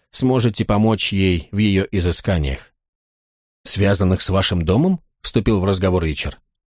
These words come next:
«И его необычной историей?» «Боже мой, нет, конечно», нахмурился Клостерман. «В этом нет никакой нужды. То немногое, что есть в этой глупой истории, совершенно банально».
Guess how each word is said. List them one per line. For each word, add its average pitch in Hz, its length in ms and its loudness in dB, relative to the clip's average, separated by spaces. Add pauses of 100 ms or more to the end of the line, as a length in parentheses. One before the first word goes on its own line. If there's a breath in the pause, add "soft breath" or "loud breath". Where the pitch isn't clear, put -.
(120)
«И 90 100 2
его 90 220 2
необычной 92 580 0
историей?» 131 560 -2 (920)
«Боже 82 380 0
мой, 76 200 -4
нет, - 240 -2
конечно», 147 540 -2 (220)
нахмурился 98 640 0
Клостерман. 73 640 -6 (420)
«В 80 120 0
этом 180 300 2
нет 165 180 0
никакой 143 380 2
нужды. 78 420 -2 (380)
То - 140 2
немногое, 170 520 2
что 139 180 0
есть 139 360 2
в 123 80 2
этой 131 200 0
глупой 113 380 2
истории, 107 420 0
совершенно 117 680 0
банально». 73 560 -4